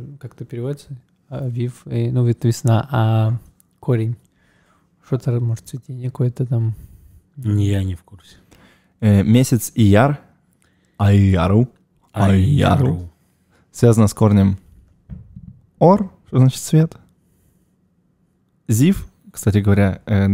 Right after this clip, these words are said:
Speaker 3: вот это вот слово тоже означает сияние. И этот месяц Зив, который указан в Танахе.
Speaker 1: М.
Speaker 3: Э, мы уже закончим щас.
Speaker 1: Не-не, я хочу посмотреть, что тут.
Speaker 3: А. Э, Сиван, или на вавилонском Симану,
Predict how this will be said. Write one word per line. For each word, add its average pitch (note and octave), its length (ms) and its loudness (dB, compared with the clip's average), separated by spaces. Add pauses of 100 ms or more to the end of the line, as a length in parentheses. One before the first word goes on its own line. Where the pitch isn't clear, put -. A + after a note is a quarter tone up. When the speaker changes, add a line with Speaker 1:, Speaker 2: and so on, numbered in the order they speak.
(240)
Speaker 3:
вот G2+ 140 -2
это G2 140 -4
вот G2 200 -4
слово B2+ 420 0
тоже A2+ 220 2
означает G2 380 -2
сияние. G2 520 -2
И B2+ 60 -8
этот G#2 200 -2
месяц G#2+ 380 0
Зив, C3+ 160 -2
который G#2 220 -2
указан G2 560 -4
в - 100 -20
Танахе. G2 360 -4 (260)
Speaker 1:
М. E3 360 -18 (520)
Speaker 3:
Э, F#2 260 0 (300)
мы G#2+ 140 4
уже G#2 160 2
закончим G2+ 500 0
щас. - 300 -10 (300)
Speaker 1:
Не-не, D3 460 -4
я A#2+ 60 -2
хочу A#2+ 280 -8 (320)
посмотреть, B2+ 500 -10
что A#2 160 -12
тут. - 100 -20 (500)
Speaker 3:
А. G#2 200 2 (720)
Э, F#2+ 260 2 (100)
Сиван, C#3 640 0 (340)
или G2 200 2
на G2 400 4 (260)
вавилонском A2+ 500 2
Симану, B2+ 480 2